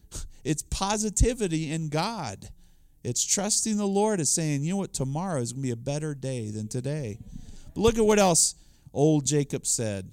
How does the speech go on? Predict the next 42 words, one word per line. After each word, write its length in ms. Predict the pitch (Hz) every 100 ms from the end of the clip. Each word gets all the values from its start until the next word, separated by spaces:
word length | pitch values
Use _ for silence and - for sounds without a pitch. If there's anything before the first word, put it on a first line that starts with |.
| -
You 100 | 147
know, 80 |
praise 340 | 151 185 196 160
God. 380 | 147 123 113 107
God 240 | 160 190
was 120 | 135
still 220 | - 165
faithful 460 | 156 - 143 135 127
to 100 | 123
Jacob, 460 | 117 123 107 107 123
even 260 | 131 139
though 200 | 127 123
he 120 | 123
was 200 | 117 113
kind 200 | - 131
of 80 | 117
a 60 | 110
victim 460 | 104 117 - 101
here. 300 | 101 104 95 98 - - - - -
Um, 340 | - 156 135 107 _ _ _ _ _ _ - -
you 100 | 175
know 100 | 190
what? 260 | 202 214 - - - -
It's, 420 | - 151 - - - _ -
he-, 160 | 123 -
he-, 300 | 120 - 131
here 180 | 180
Jacob 380 | 170 160 175 180
is 120 | 143
talking 300 | - 165 170
about 280 | 147 120 -
me, 220 | 135 151
me, 200 | 160 156
me. 300 | 143 131 95 -
<laughs> 40 | - - - - - - - _ _
That's 120 | -
what 100 | 220
a 60 | 190
victim 380 | 185 185 151
does. 280 | 117 107 98
They 140 | 135 120
focus 680 | - - 208 208 208 214